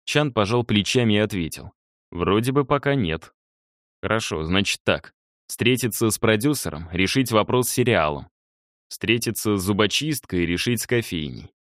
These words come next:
Ну, а почти ночью встретиться с Япошкой и подписать контракт». Гису почесал лоб и недовольно буркнул. Осталось понять, как везде успеть. «Ну, на велосипеде ты точно не успеешь», —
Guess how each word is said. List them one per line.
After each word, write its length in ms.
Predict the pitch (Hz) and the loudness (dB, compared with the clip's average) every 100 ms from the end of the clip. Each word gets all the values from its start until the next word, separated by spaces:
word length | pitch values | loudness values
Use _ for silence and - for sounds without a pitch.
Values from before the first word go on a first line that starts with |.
| _ _ _ | _ _ _
Ну, 300 | - 131 131 | 0 2 4
а 100 | 107 | 2
почти 360 | 87 98 - 120 | 2 0 0 0
ночью 480 | 120 151 147 85 80 | 2 2 0 -2 -4
встретиться 600 | - 113 127 113 - 110 | -4 -2 -2 -2 -2 -2
с 100 | - | 0
Япошкой 580 | 107 104 147 151 - 87 | 0 0 0 0 -2 -6
и 40 | |
подписать 600 | - 95 107 - 127 107 | -4 -4 -2 0 0 0
контракт». 640 | 120 113 90 82 - - _ _ _ _ _ | -2 -2 -2 -6 -6 -16 _ _ _ _ _
Гису 380 | 95 107 107 95 | -2 0 0 -2
почесал 500 | 90 95 95 - 90 | -2 -4 -4 0 0
лоб 240 | 104 123 | 2 0
и 60 | 98 | 0
недовольно 500 | 85 82 87 92 98 | -2 0 0 2 0
буркнул. 540 | 95 87 - 73 65 - _ _ _ _ | -2 -6 -8 -14 -16 -18 _ _ _ _
Осталось 540 | 85 85 - 104 104 - | -6 -4 0 2 2 0
понять, 400 | 104 104 107 - | 0 2 0 0
как 180 | 101 90 | -4 -2
везде 340 | 95 85 101 | -2 0 0
успеть. 480 | 107 - - - - _ _ _ _ _ - | 0 -2 -12 -14 -16 _ _ _ _ _ -10
«Ну, 200 | 107 147 | -4 -2
на 80 | 156 | 0
велосипеде 640 | 151 151 139 139 139 143 143 | 2 0 0 -2 -2 -2 -2
ты 160 | 143 | -4
точно 380 | 131 110 110 120 | -2 -2 -2 -2
не 160 | 120 120 | -2 -2
успеешь», — 640 | 123 - 87 82 82 - | -4 -4 -2 -2 -4 -8